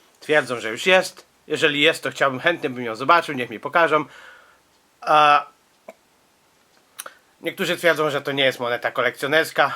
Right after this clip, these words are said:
Ja generalnie kolekcjonuję szczęśliwe monety i zaraz udowodnię, że ona jest szczęśliwa. Wdrapiamy pierwszą rubrykę,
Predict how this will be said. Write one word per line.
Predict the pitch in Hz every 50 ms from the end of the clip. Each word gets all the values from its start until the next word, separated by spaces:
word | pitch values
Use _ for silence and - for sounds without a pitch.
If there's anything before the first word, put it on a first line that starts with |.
| -
Ja | - 131 139 151
generalnie | 143 151 147 139 135 135 135 135 135 131
kolekcjonuję | 131 - 139 127 123 - - 123 120 123 120
szczęśliwe | 113 - 117 107 - - 117 113 104
monety | 107 113 123 131 127 - 127 120 - - _ _
i | - 202
zaraz | 156 143 151 139 131 -
udowodnię, | 131 117 127 113 123 127 110 120 120
że | 110 117
ona | 110 107 107
jest | 110 107 -
szczęśliwa. | - 110 107 101 - 92 90 104 -
Wdrapiamy | - 147 196 202 214 190 170 170
pierwszą | 131 151 151 139 - 127 117
rubrykę, | 117 127 147 160 170 165 - 151 143 135